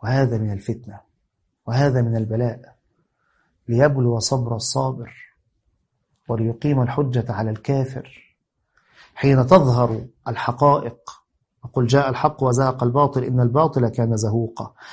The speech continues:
يبتان الحق من الباطل والنور من الظلمات، ومع ذلك أهل الظلمات وخفافيش الظلام يكرمون في المهرجانات وغيرها، وأهل النور قد يسجنون،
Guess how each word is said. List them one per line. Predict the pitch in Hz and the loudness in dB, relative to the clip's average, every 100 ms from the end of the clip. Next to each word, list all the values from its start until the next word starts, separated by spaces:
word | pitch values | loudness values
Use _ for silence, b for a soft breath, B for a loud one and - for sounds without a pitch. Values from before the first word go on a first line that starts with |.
| B | B
يبتان | 135 131 127 196 202 | 2 2 6 8 8
الحق | 156 185 190 156 | 6 4 2 2
من | 139 | 6
الباطل | 135 131 143 131 117 | 6 6 6 4 0
والنور | 113 117 123 196 180 156 | 2 2 6 8 6 6
من | |
الظلمات، | 143 123 139 147 160 135 - - _ _ _ _ _ _ _ _ _ | 2 4 4 6 6 4 0 -14 _ _ _ _ _ _ _ _ _
ومع | 113 123 | 0 2
ذلك | 123 170 160 | 6 6 6
أهل | - 202 202 | 8 10 12
الظلمات | 190 156 180 180 220 190 | 10 10 10 10 8 6
وخفافيش | - 160 170 151 233 - | 4 4 4 4 4 6
الظلام | 180 180 208 233 | 6 8 10 8
يكرمون | 190 180 151 160 175 120 95 - _ _ _ _ _ _ _ | 8 6 8 8 6 2 -2 -14 _ _ _ _ _ _ _
في | 165 | 4
المهرجانات | 160 151 156 147 160 190 139 | 8 8 8 8 6 4 4
وغيرها، | 120 113 107 - - _ _ _ _ _ | 2 0 -2 -8 -18 _ _ _ _ _
وأهل | - 113 135 117 | -4 0 0 0
النور | 117 117 156 170 - - _ _ _ _ _ - | 0 0 0 -2 -6 -20 _ _ _ _ _ -8
قد | 113 | -2
يسجنون، | 113 107 110 107 135 113 - | -2 -2 -2 0 0 0 -4